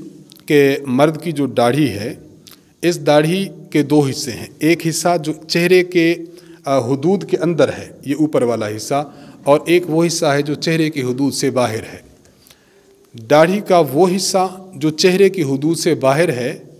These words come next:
इसे वज़ू में धोना फ़र्ज नहीं है, और वो हिस्सा जो चेहरे की हदूद के अंदर शामिल है,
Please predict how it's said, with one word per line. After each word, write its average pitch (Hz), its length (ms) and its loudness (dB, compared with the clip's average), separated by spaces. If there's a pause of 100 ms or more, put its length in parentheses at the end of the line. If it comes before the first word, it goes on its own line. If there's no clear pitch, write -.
(120)
इसे 180 340 2
वज़ू 151 380 -4
में 143 200 0
धोना 135 340 -2
फ़र्ज 123 480 -6
नहीं 110 320 -6
है, - 180 -18 (1160)
और 147 100 6
वो 160 160 6
हिस्सा 202 640 0 (200)
जो 147 120 -2
चेहरे 180 360 2
की 190 140 -4
हदूद 147 400 -2
के 196 120 -2
अंदर 185 300 0
शामिल 120 400 -2
है, 98 160 -10